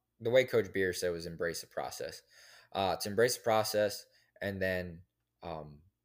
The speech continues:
to, uh, to pursue your dreams.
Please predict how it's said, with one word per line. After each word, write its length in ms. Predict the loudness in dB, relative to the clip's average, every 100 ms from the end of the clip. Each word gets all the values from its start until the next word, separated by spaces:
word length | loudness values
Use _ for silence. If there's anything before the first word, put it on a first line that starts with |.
| _ _ _ _ _ _ _ _ _ _ _
to, 220 | -4 0
uh, 40 | -2 -4 -10
to 120 | -8
pursue 260 | -8 -8 -8
your 120 | -8
dreams. 400 | -10 -12 -18